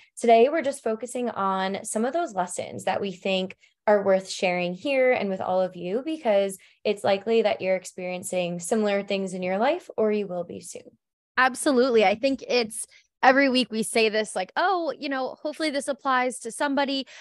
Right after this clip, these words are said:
Speaker 2: Um, but I truly feel like we're kind of at that stage where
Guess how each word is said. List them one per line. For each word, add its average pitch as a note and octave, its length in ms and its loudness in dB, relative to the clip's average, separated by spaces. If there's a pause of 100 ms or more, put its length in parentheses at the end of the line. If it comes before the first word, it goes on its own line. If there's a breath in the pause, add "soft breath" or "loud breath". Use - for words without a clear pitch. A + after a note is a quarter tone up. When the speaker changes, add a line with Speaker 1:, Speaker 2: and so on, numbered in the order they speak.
(140)
Speaker 2:
Um, A3+ 320 4
but A#3 120 4
I A#3+ 100 4
truly A#3+ 560 -4
feel A3 240 -2
like G#3 380 0
we're G3 500 -2
kind G#3 260 -4
of G#3 220 -4
at F#3 220 0
that G3+ 260 -2
stage B3 540 -6
where G3 360 4